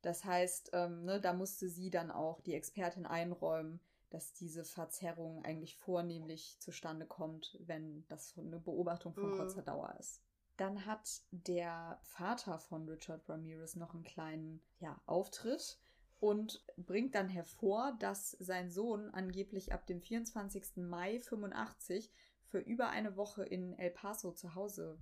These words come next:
Speaker 1: gewesen wäre und das halt eine Phase ist, in der mehrere Verbrechen passiert sind. Und der Vater sagt jetzt halt, ja, also das kann ja schon mal nicht gewesen sein.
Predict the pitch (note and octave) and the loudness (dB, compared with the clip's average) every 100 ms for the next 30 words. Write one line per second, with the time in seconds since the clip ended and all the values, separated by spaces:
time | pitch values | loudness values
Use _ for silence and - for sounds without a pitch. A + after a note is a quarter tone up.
0 | - E3 D#3+ D#3 D3+ D3+ D3 F#3 C#4 - | -8 -6 -4 -4 -4 -2 0 0 0 -4
1 | - - - _ F#3+ F#3 F#3+ G3+ F#3+ F#3+ | -20 -20 -20 _ 2 2 2 2 2 0
2 | F3 G3+ G3+ F#3+ F3+ F3 - F#3 F3 E3+ | -4 -2 -2 0 0 0 -2 -2 -2 -2
3 | E3+ E3+ F3+ F3+ E3 D#3+ D#3+ D#3+ - E3+ | -2 -2 -2 -2 -6 -6 -6 -6 -4 -4
4 | - F3 - E3 D#3+ E3+ - F3 - A#3+ | 0 -2 -2 -8 -8 -14 -12 -8 0 2
5 | C4 - E3+ F#3+ - F3+ F3 F3 F3+ F#3 | 0 -2 -4 -4 -4 -2 -2 -2 -2 -2
6 | F3+ F#3+ F#3+ F#3+ - F#3+ - - - - | 0 0 0 0 2 0 -2 -6 -6 2
7 | - - E3 D#3 D#3 - A3+ A3 A3 G#3+ | 4 4 2 2 0 2 0 0 0 0
8 | G#3 G#3+ G#3+ - A#3+ B3 F3 D3+ D3 C#3+ | 0 -2 -4 2 4 4 -2 -2 -2 -2
9 | - - | -4 -4